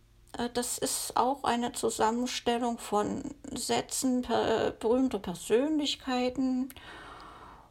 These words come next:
um Lebensweisheiten und Sprüchen aller Art.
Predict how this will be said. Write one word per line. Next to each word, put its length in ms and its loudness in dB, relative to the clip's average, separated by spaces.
um 800 2
Lebensweisheiten 1400 4
und 560 0
Sprüchen 640 0
aller 280 0
Art. 640 -2